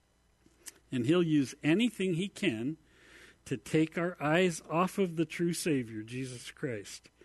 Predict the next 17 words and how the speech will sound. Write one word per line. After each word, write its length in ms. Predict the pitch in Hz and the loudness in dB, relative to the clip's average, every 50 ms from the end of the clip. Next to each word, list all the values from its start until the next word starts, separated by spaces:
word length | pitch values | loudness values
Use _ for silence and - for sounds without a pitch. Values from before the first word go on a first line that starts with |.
| - - - - - - - - - - - | -20 -20 -20 -20 -20 -20 -20 -20 -18 -4 2
Many 360 | 139 151 175 196 226 240 220 | 4 6 8 8 8 6 6
times 440 | - - 185 156 143 151 175 151 135 | 4 4 4 4 6 4 4 4 4
it'll 160 | 165 147 139 | 2 2 4
be 140 | 139 156 156 | 2 2 2
something 540 | - - - 190 185 170 - 196 185 180 151 | 2 2 2 2 2 4 4 4 4 6 4
that 140 | 151 143 | 4 4
even 340 | 156 185 208 185 180 180 170 | 4 4 4 4 4 4 4
appears 760 | 151 - - - - - 202 208 208 220 226 220 202 - - - | 2 0 -4 -6 -2 2 4 4 6 6 4 4 2 0 -6 -8
to 180 | - - 175 | -4 -2 -2
look 560 | 143 135 139 147 185 208 - - - - - - _ _ _ _ _ _ _ _ _ _ _ _ _ _ _ _ _ _ _ _ _ - 135 123 | 0 0 2 2 2 2 2 -2 -10 -14 -16 -18 _ _ _ _ _ _ _ _ _ _ _ _ _ _ _ _ _ _ _ _ _ -16 -10 -2
good 480 | 120 151 160 170 175 180 175 175 196 - _ | 0 2 4 4 4 2 0 -2 -8 -8 _
or 140 | 151 143 131 | -6 -6 -4
spiritual 840 | - - - - - 147 151 151 156 151 151 - 170 151 147 156 147 | -6 -8 -10 -6 -2 2 4 4 4 2 2 0 0 0 0 0 -2
or 160 | 123 131 131 | -2 -4 -2
religious. 920 | 123 135 135 135 151 165 160 123 110 107 98 - - - - - - - - _ _ _ _ _ _ _ _ _ _ _ _ _ _ _ _ _ _ _ _ _ _ _ _ _ - | 0 2 4 4 6 6 4 2 -2 -8 -12 -10 -10 -10 -10 -10 -10 -14 -16 _ _ _ _ _ _ _ _ _ _ _ _ _ _ _ _ _ _ _ _ _ _ _ _ _ -10
These 640 | 127 123 135 143 139 127 - - - - - - - _ _ _ _ _ _ _ _ _ _ _ _ - _ _ _ _ _ _ - - - _ _ _ | -4 0 2 2 2 0 -2 -6 -10 -10 -12 -16 -20 _ _ _ _ _ _ _ _ _ _ _ _ -20 _ _ _ _ _ _ -16 -16 -16 _ _ _
issues 720 | 175 202 196 - - - 165 135 127 131 135 131 - - | 4 4 4 4 2 2 2 2 2 0 -2 -4 -8 -10